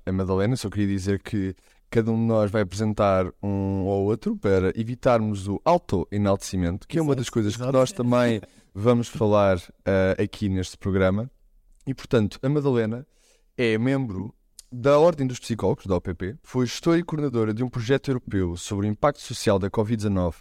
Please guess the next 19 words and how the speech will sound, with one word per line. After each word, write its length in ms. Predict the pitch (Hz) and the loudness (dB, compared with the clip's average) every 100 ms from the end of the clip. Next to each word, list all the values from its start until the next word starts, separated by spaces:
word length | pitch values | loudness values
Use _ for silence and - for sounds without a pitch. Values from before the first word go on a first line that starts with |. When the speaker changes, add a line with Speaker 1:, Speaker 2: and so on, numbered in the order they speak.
| - | -4
Speaker 1:
em 160 | 175 | -4
populações 580 | 165 131 120 - 95 90 | -4 -6 -6 -4 -4 -4
vulneráveis. 560 | 95 101 92 85 90 92 _ _ _ _ _ _ 117 | -4 -2 -2 -4 -6 -16 _ _ _ _ _ _ -8
Em 120 | 123 | -2
termos 240 | 156 160 | 0 0
académicos, 640 | 156 127 113 110 123 - - | -2 0 0 0 -6 -12 -10
colabora 640 | 135 123 131 123 98 92 - | -2 0 4 4 2 0 -2
em 100 | 127 | -4
projetos 320 | 113 107 92 | -2 -2 -2
de 80 | 98 | -4
investigação 560 | - 104 113 - 214 - | -4 -2 0 2 2 0
na 160 | 113 113 | -2 -2
Faculdade 360 | 110 101 90 90 | -2 -2 0 0
de 60 | |
Psicologia 640 | - 92 92 95 95 85 | -4 -6 -6 -2 0 0
da 80 | 82 | -2
Universidade 380 | 87 87 90 85 | -4 -4 -2 -2
de 60 | 87 | -2
Lisboa, 440 | 95 127 151 | -4 -4 -4